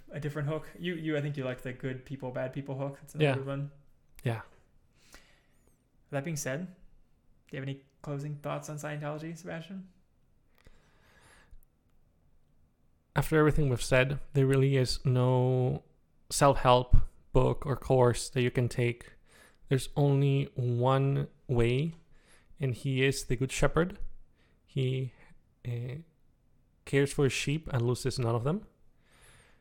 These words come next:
Speaker 2: If you are broken, in pain, or if you need to be broken and need to be in spiritual pain, then the Lord actually will make himself manifest in your life. He will bring healing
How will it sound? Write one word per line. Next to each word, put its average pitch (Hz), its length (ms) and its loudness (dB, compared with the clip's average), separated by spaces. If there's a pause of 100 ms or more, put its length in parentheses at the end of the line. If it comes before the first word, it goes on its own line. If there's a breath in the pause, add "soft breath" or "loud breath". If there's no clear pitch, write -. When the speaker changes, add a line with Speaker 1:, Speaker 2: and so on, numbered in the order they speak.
(200 soft breath)
Speaker 2:
If 127 140 -8
you 131 220 2
are 123 160 2
broken, 165 680 6 (580)
in 123 140 2
pain, 135 560 2 (1040 soft breath)
or 113 380 -2
if 110 100 -6
you 120 100 2
need 196 240 8
to 165 60 4
be 151 80 8
broken 135 360 10
and 123 80 6
need 147 160 6
to 131 60 0
be 117 180 0
in 107 100 0
spiritual 143 440 8
pain, 139 340 0 (640 soft breath)
then 120 680 -2 (1300 soft breath)
the 131 140 4
Lord 135 440 6
actually 135 480 0
will 143 360 2
make 143 240 0
himself 127 400 -2
manifest 123 520 -2
in 120 80 -2
your 117 140 -2
life. 113 320 -4
He 120 160 -4
will 135 120 0
bring 123 240 0
healing 127 460 -4